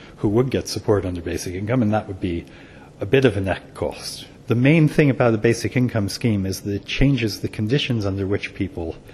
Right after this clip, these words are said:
get this guarantee of a basic income, or a, a decent income.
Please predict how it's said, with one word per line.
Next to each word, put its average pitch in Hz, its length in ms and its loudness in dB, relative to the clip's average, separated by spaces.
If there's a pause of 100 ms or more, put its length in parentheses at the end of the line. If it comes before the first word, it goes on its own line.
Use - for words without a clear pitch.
(240)
get - 260 -2
this - 180 -6
guarantee 90 680 -4 (220)
of 82 340 -10 (460)
a 85 260 -6 (220)
basic - 360 -2
income, 80 400 -12 (460)
or 82 120 -6
a, 82 60 -8 (120)
a 92 60 -14
decent 92 420 -6
income. 85 420 -10